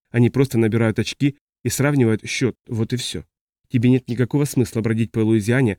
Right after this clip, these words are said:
в сопровождении какого-то белого террориста-хакера с уголовным прошлым. Игроки так себя не ведут. Мы намерены уличить Хью.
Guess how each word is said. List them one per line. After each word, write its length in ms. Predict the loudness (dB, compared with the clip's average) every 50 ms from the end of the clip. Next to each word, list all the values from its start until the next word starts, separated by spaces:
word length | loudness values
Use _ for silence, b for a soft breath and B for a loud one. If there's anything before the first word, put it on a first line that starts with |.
| _ _ _ _ _
в 40 | -4
сопровождении 600 | -2 -2 0 2 0 0 2 2 2 2 2 0
какого-то 420 | -2 -2 -2 0 0 0 -2 -4 -6
белого 440 | -4 -2 0 2 2 4 2 0 0
террориста-хакера 880 | 0 0 2 2 2 2 0 -2 -6 -8 -4 -2 -4 -2 0 -2 -2 -2
с 100 | -2 -2
уголовным 440 | 0 0 2 0 0 0 -2 -2
прошлым. 480 | -2 -4 -8 -8 -8 -10 -12 -12 -12 _ _ _ _ _ _ _ _ -6
Игроки 360 | 0 2 2 2 2 0 -2
так 180 | -2 -2 -4 -2
себя 200 | -2 -2 0 2
не 140 | 2 2 0
ведут. 340 | 0 -2 -4 -10 -16 _ _ _ _ _ _ _ _ _ -2 2
Мы 80 | 4
намерены 440 | 4 6 6 6 6 6 4 4 2 2
уличить 440 | 2 2 2 2 0 -4 -4 -4 -6
Хью. 240 | -6 -6 -8 -8